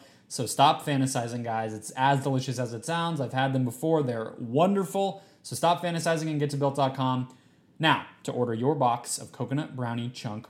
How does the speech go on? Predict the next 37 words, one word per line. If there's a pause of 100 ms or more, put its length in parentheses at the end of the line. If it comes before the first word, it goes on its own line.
puffs.
Go
to
built
dot
com.
Again,
built
dot
com,
promo
code
lock
fifteen
to
get
fifteen
percent
off
your
order. (260)
Again,
promo
code
lock
fifteen
at
checkout
to
get
fifteen
percent
off
at
built
dot
com.